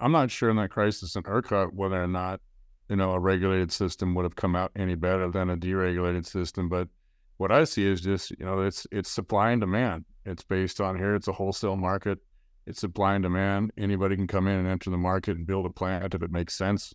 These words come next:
uh, economic sense, and they have the money to do it, versus a, you know, regulated market where to be honest, the utility doesn't really care what they pay. They get a return on, on their investment, a fixed return on their investment, and they actually, in a regulated market, utility can be,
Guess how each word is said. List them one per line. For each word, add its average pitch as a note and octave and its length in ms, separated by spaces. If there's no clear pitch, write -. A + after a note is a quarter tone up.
uh, F#2+ 140
economic F#2 440
sense, G2+ 320
and F2 100
they F2 80
have F2+ 140
the F2+ 80
money F#2 240
to F#2 100
do F#2+ 240
it, G#2 100
versus G2 540
a, E2+ 200
you F#2+ 80
know, F#2 120
regulated F#2+ 520
market F#2 400
where F2+ 360
to F2+ 100
be F#2 140
honest, G#2+ 340
the F2+ 80
utility F#2+ 400
doesn't F#2 180
really F#2 180
care F#2 180
what G2+ 200
they E2 120
pay. E2 300
They F#2+ 140
get F#2 120
a - 20
return F#2+ 460
on, F2+ 280
on F#2 180
their F2+ 140
investment, F#2 640
a G#2 80
fixed - 280
return F2+ 260
on F#2 100
their F2+ 100
investment, F2 440
and F2 80
they F2 40
actually, F#2 400
in F2 80
a F2 40
regulated F2+ 400
market, F#2 280
utility F#2 440
can E2+ 220
be, F2+ 380